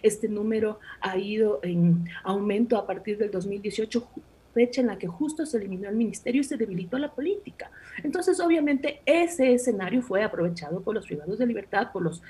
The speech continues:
por ciertos cabecillas de ciertas bandas que les conviene generar ese tipo de,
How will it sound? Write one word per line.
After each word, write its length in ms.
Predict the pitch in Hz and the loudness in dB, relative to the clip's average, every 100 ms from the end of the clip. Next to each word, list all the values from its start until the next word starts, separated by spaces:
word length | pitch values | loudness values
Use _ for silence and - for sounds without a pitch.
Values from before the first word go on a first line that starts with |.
| - - - | -20 -12 -8
por 140 | 170 | -4
ciertos 460 | - 233 - 330 - | 6 6 6 0 2
cabecillas 680 | 233 214 - 208 214 202 | 2 2 -2 -4 -4 -6
de 100 | 165 | -10
ciertas 520 | - 285 311 311 269 | 0 2 2 2 0
bandas 340 | 226 214 226 - | 0 0 -2 -4
que 80 | 143 | -14
les 160 | - | -10
conviene 480 | - 170 262 294 285 | -4 0 2 2 0
generar 400 | 233 226 208 220 | 0 -2 -2 -4
ese 180 | 226 - | -4 -8
tipo 320 | 202 - 226 | -12 -2 0
de, 180 | 226 | 0